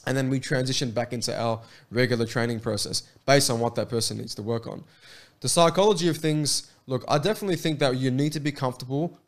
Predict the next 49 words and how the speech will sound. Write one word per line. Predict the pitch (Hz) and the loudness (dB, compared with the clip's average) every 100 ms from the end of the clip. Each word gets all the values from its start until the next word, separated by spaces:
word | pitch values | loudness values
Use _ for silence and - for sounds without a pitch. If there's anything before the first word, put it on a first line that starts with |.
| - | 0
talking | 147 156 151 135 | 4 4 4 -2
about | 120 120 113 | 2 0 0
things | 127 113 | -4 -2
like | 110 113 | -4 -4
anxiety, | 131 123 123 117 117 113 - - | -2 2 2 2 0 -4 -8 -10
how | - 127 | 0 2
the | 127 | 2
person's | 135 131 131 - | 2 0 0 -2
feeling | 127 117 120 | -2 -2 -2
for | 117 | -4
the | 113 | -4
fight, | - 113 113 113 - - - | 0 0 2 0 -6 -20 -10
how | - 120 | -2 0
they | 135 | 0
started | - 135 127 | 2 2 2
visualizing | 110 110 120 117 117 113 117 | 0 0 2 2 2 2 -2
things. | 113 120 117 117 - - _ | -4 -4 -4 -4 -6 -10 _
But | 135 | -2
at | 143 | 0
the | |
same | 139 165 165 | 0 2 0
time, | 156 165 143 127 - - - | 0 2 2 2 -2 -12 -12
I | |
think | - 165 143 - _ _ _ _ _ - | -4 -2 -2 -8 _ _ _ _ _ -6
a | 139 | -2
lot | 180 | 0
of | 147 | 0
the | |
times | 160 143 120 | 0 0 0
what | |
I | 127 156 | 4 4
do | 147 123 | 4 0
is | 117 | 0
I'll | 123 | -2
tell | 135 | -2
them, | 127 | -4
"Hey, | 156 120 | -4 -4
like, | 87 117 - | -4 -6 -8
if | - 123 | -10 0
I | 143 | 0
give | 131 151 165 | 0 0 0
you | 160 151 | 0 2
a | 131 131 127 120 - - | 2 2 2 -2 -6 -14
suggestion | - 139 113 147 - 127 | -4 -2 2 2 2 0
of | 113 | 0
someone | 135 131 127 | -2 -2 -2
to | 123 | 0
work | 117 165 175 | 4 2 2
with, | 101 - | -6 -8